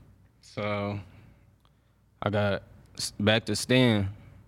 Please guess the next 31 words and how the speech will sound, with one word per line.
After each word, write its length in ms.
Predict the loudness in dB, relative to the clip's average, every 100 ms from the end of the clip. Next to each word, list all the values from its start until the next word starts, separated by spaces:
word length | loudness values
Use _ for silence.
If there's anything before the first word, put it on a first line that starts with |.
| _ _ _ _
Stan 420 | _ 0 2 2
had, 180 | 2 2
shout 160 | 0
out 160 | 2 0
Stan, 300 | 2 4 4
he 120 | 4
had 140 | 4
a 80 | 2
fucking 480 | 0 0 0 -2 0
mic 260 | 2 2 2
in 80 |
his 140 | 0 0
closet. 500 | 2 2 2 0 -6 -12 -20 -20 _ _ _ _ _ _ _
We 80 | 0
went 140 | 0 2
to 60 |
high 160 | 2 2
school 220 | 0 -2
together 320 | 0 0 0
and 160 | -2 -2
shit. 280 | -2 -2 -4 -12 -20 -20 -20 _ _ _ _ _ _ _ _ _ _ -10
I 60 | -8
just 140 | -4
pulled 200 | 0 2
up 100 | 4
one 160 | 4 4
day 140 | 4
with 100 | 4
my 140 | 4 4
mans 280 | 4 2
Donovan. 480 | 4 4 4 2 0